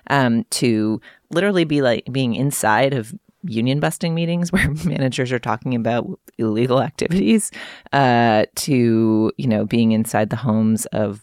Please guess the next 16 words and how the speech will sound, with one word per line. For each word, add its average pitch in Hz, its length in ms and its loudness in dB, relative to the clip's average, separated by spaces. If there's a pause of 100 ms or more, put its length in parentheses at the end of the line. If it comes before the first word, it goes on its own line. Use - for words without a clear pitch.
(140)
um, 107 240 -4
both - 160 -4
American 104 400 -4
workers 107 300 -8
and 113 100 -6
Chinese 160 340 0
workers 123 380 -4
as 101 160 -8
they 101 400 0 (560)
think 110 200 -6
about 113 300 0
what 101 280 0 (100)
work 101 540 -4 (240)
means 127 520 0
now 104 600 -4
globally. 110 720 -4